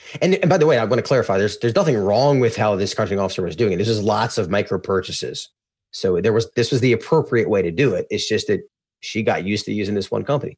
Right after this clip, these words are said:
The reason it worked, it was path of least resistance for her. And again, we go back to a couple of those far references like six point three oh two dash five, which allows for direct source. far nineteen allows C E O's discretion for rapid, streamlined acquisitions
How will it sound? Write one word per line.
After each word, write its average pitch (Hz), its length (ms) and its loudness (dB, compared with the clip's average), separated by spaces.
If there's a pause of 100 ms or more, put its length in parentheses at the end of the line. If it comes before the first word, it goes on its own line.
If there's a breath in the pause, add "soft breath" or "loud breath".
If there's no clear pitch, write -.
(120)
The 107 80 0
reason 135 200 4
it 98 100 2
worked, - 300 -2 (580)
it - 40 0
was 110 120 0
path 107 300 -2
of 95 80 0
least 104 180 -2
resistance 92 420 -6
for 104 160 -4
her. 110 240 -4 (800)
And 107 100 0
again, 117 240 2
we 113 80 0
go 104 140 0
back 104 240 0
to 117 60 -2
a - 20 0
couple 98 220 -4
of 104 40 0
those 107 140 0
far 98 200 0
references 92 520 -2
like 92 220 -2
six - 260 -6
point - 260 -4
three 104 180 0
oh 101 100 2
two 98 180 -4
dash - 260 -2
five, 95 380 0
which 87 120 -8
allows 87 240 -2
for 87 100 -12
direct - 300 -6
source. 131 540 0 (320 soft breath)
far 110 220 0
nineteen 101 480 2
allows 107 440 0
C 127 160 -2
E 127 40 4
O's 113 140 2
discretion 113 500 -2
for 101 200 0
rapid, 135 560 0
streamlined 117 800 2
acquisitions 107 800 -4